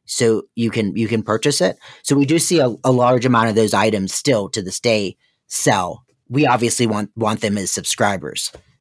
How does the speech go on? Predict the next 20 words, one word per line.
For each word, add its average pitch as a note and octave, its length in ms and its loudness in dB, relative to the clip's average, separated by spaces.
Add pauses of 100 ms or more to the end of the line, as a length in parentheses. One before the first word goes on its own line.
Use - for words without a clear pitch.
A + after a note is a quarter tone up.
(320)
Within D3+ 260 4
the D3 80 4
first - 640 0
three, C3+ 260 2
four C3+ 300 2
months, A#2 720 0
we A#2+ 160 2
had A#2 120 2
probably A#2 380 2
grown A#2 800 2
fo-, - 360 -6
our A#2+ 140 4
subscriber A2 520 2
base G#2+ 260 0
by G#2 180 0
about, G2 260 -2
like, F#2 180 -8
thirty-five, G2+ 580 -2
forty G2+ 280 -4
percent. F#2 520 -6